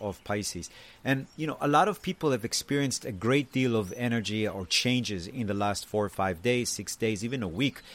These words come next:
because of that. Yes, it's supposed to be very good and auspicious. Of course, it was really good for the Ukrainian. It wasn't that good for the five hundred and ten people,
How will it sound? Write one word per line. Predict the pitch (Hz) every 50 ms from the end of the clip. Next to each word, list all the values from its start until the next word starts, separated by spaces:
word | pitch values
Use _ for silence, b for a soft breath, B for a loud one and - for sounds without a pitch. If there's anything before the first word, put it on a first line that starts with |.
| B B B B B B
because | 131 - - 127 117 95
of | 110 98 82
that. | 90 82 80 - -
Yes, | 147 120 135 143 143 - -
it's | 107 - -
supposed | 107 - 139 156 147 -
to | 143 127
be | 117 135 127
very | 98 117 120 120 120 110
good | 82 80 110 123 156 147 139
and | 98
auspicious. | 98 - - - 131 127 - - 170 160 -
Of | 101 - -
course, | - 117 107 -
it | 107 92 -
was | 98 90 78 80
really | 87 113 139 127 110
good | 87 110 110 104 -
for | - - 101 95
the | 87 95 95
Ukrainian. | 90 90 85 - - 113 117 113 117 117 117 113 B B B B B B
It | - 110 98
wasn't | 95 98 135 151 123 127 113 101
that | 104 101 92 90
good | 107 113 98 80
for | - 104 107
the | 95 95 98 95 95
five | - - 110 107 107 95
hundred | 110 107 104 87
and | 98 95 -
ten | - 107 107 98 -
people, | - 113 - - 107 104 101 95